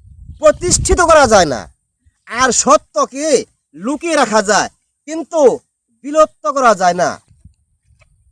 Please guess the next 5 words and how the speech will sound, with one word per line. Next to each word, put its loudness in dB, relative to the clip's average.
অর্থ 0
মানুষের 4
রূপটাকে -2
বদলে -2
দেয়, -10